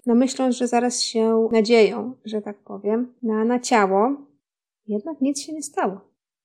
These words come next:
Funkcjonariusze kopali dosyć długo. Psy myśliwskie faktycznie sygnalizowały, że jakieś ciało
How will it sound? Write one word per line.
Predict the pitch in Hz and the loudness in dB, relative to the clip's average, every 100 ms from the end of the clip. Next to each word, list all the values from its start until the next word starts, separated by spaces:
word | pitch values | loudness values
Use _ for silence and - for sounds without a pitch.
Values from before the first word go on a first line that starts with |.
| _ _ _ _ _ | _ _ _ _ _
Funkcjonariusze | 254 220 262 247 247 254 220 254 247 240 240 | -2 -2 0 0 0 -2 -2 0 2 0 -2
kopali | 226 226 226 226 | -6 -2 -2 0
dosyć | 220 214 214 208 | -2 -4 -6 -4
długo. | 220 220 262 330 339 _ _ | -2 -2 -4 -8 -10 _ _
Psy | - - 254 | -8 0 2
myśliwskie | 247 - 240 - - 240 220 220 220 - | 2 0 -6 -6 -6 0 0 0 -4 -6
faktycznie | - 226 - - 269 - - 233 214 208 | -6 -6 -6 -2 -2 -2 -4 0 2 0
sygnalizowały, | - - 254 254 240 233 226 202 185 190 208 | -4 -4 0 2 2 2 0 0 -4 -2 -2
że | 208 - 208 208 208 214 _ - | -2 -4 -2 0 -2 -4 _ 0
jakieś | 240 240 254 - - - | 0 2 -2 -2 -6 -14
ciało | - - 220 226 | -8 0 2 2